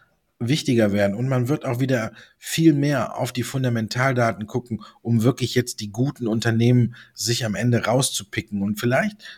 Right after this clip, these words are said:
werden wir auch nicht mehr die ganz großen Übertreibungen sehen. Und man muss auch tatsächlich sagen, die Zeit der riesigen Kurssprünge, wo man gesehen hat,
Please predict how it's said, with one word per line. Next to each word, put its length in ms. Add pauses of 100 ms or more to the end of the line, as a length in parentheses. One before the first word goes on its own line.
(100)
werden 200
wir 120
auch 80
nicht 160
mehr 100
die 120
ganz 260
großen 400
Übertreibungen 720
sehen. 240
Und 180
man 140
muss 180
auch 140
tatsächlich 480
sagen, 240 (560)
die 100
Zeit 380
der 320
riesigen 420
Kurssprünge, 680
wo 100
man 340
gesehen 380
hat, 160